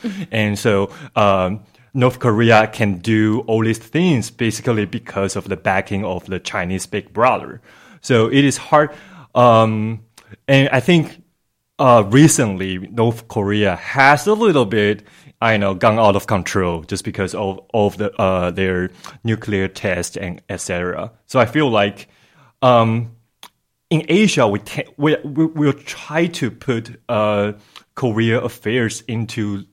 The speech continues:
Speaker 2: their context, but not really. But like, but we, f-, I feel like especially Japan can really feel the threat, uh, of North Korea because of, you know, they are closer to, uh,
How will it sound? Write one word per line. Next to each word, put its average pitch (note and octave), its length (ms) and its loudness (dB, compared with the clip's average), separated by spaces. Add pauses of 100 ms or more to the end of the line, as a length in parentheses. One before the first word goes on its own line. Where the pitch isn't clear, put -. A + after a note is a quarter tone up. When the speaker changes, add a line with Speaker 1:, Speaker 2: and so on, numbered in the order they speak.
(160)
Speaker 2:
their A2+ 180 -4
context, A#2+ 720 -6
but G2+ 120 -4
not G2 300 -2
really. F2 360 -14
But A#2 200 -2
like, A2+ 460 -6
but A2+ 340 -4 (680)
we, C3 120 -2
f-, - 220 -14
I D3 80 2
feel B3 220 0
like A2 340 0 (200)
especially C3 580 -4
Japan F#2+ 580 -6
can F2+ 200 -10
really F#2+ 220 -6
feel F#2 520 -8
the F#2+ 160 -10
threat, - 560 -10 (380)
uh, F2+ 300 0
of - 220 -8
North F#2 220 -10
Korea D#2+ 480 -8 (480)
because G#2+ 420 -4
of, G2 320 -8 (240)
you G#2 140 -6
know, E2+ 220 -8
they F#2 380 -8
are E2+ 140 -8
closer F2+ 560 -8
to, F2 380 -8 (340)
uh, F2 380 -4